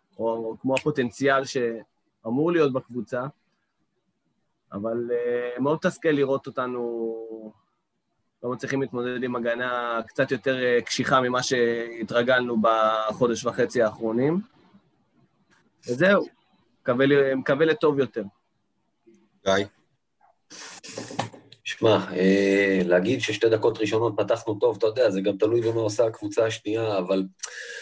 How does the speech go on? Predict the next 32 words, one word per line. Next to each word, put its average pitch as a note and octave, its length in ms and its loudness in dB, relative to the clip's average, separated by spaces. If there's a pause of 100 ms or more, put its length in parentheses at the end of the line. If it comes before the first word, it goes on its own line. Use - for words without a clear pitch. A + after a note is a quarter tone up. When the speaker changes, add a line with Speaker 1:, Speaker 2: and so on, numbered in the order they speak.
(960)
Speaker 3:
איך A2+ 160 -2
להגיד? G#2 340 4 (320)
אתה A#2+ 100 2
יודע, C#3+ 160 6
ראינו C3 280 2
את - 60 -2
המשחק A2+ 340 4
ביחד, G2+ 400 4
דיברנו G#2+ 380 2
על F#2 80 -4
זה. F#2+ 140 -4 (100)
אנחנו A2 280 -2
הרגשנו D3 400 4
שמילאנו C3+ 560 2
לא D#3 180 2
באה C#3+ 220 2
באיזה G#2 280 -2
יום A2 240 0
גדול, G2 440 0 (600)
יום A2+ 240 -2
כזה G#2 240 0
שהיא G2 240 -2
בשיאה A2+ 720 -2
ואין G#2+ 220 -2
לך G2+ 180 -6
מה G2+ 160 -4
לחפש. F#2+ 320 -6
היא F#3+ 100 -4
שיחקה - 480 -2
את E3+ 100 2
הכדורסל C#3 560 2
שלה. - 240 -2